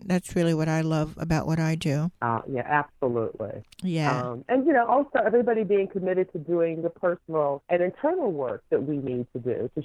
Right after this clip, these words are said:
Speaker 2: show up as our better selves more often as a solution to the toxicity that you were just referring to. So absolutely.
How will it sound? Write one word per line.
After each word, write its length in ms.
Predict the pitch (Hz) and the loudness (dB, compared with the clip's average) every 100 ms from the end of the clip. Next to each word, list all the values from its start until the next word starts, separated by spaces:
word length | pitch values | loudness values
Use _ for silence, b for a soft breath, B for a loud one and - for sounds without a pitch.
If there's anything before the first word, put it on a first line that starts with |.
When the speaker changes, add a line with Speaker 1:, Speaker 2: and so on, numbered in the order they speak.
| - | -2
Speaker 2:
show 100 | 160 | -2
up 140 | 156 151 | 0 -2
as 100 | 147 | -2
our 140 | 135 | 0
better 320 | 131 127 127 _ | 0 -2 -2 _
selves 400 | 147 127 110 123 - | 0 2 0 -6 -4
more 280 | 165 170 156 | 2 2 2
often 500 | 160 170 175 143 - | 0 0 -2 -4 -2
as 180 | 143 143 | -4 -6
a 80 | - | -6
solution 480 | 147 151 190 - 147 - | -4 -2 -2 -4 -6 -6
to 60 | |
the 120 | 131 - 143 | -8 -6 -4
toxicity 800 | 135 _ 208 226 151 123 117 120 - | -4 _ -2 0 0 0 0 -4 -2
that 100 | 135 | 2
you 180 | 180 254 | 4 2
were 80 | 240 | 0
just 200 | 151 - | -2 -4
referring 460 | 127 - 113 101 101 - | -8 -4 -4 -4 -8 -4
to. 200 | 71 - _ _ - | -4 -6 _ _ 0
So 80 | 147 | 2
absolutely. 840 | 151 160 - 143 127 - 104 - | 4 0 0 0 2 0 -4 -8